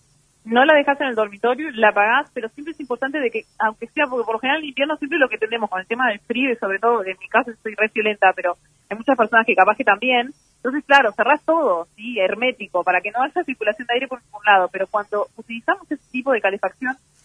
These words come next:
es necesario que exista una circulación de aire, que dejemos aunque sea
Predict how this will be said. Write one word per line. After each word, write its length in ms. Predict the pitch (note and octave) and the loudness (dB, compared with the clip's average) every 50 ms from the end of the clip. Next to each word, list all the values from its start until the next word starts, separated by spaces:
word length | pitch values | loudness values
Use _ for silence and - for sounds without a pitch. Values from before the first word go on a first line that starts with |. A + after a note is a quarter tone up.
| - - | -4 0
es 200 | D#4 E4+ E4 - | 2 2 2 0
necesario 540 | D#4+ C#4+ - A#3+ - _ B3 A#3+ A#3+ B3+ A#3 | -4 -8 -8 -10 0 _ 4 4 4 2 -4
que 80 | A3 G#3 | -8 -10
exista 280 | - - A#3 - - - | -10 -10 -10 -10 -8 -10
una 100 | G#3+ G3+ | -8 -8
circulación 440 | - G3 - F#3 F3+ - - F#3+ - | -8 -4 -2 -2 -2 -2 -6 -6 0
de 80 | F#3 F3 | 4 4
aire, 200 | F3 F3 F3 E3+ | 6 4 4 0
que 80 | - G3+ | -2 -2
dejemos 280 | G#3 - - C#4 C#4+ - | -4 -4 -8 -12 -4 -4
aunque 220 | D4 B3+ - A#3 | -4 -2 -2 -4
sea 120 | - C#4+ | -4 -4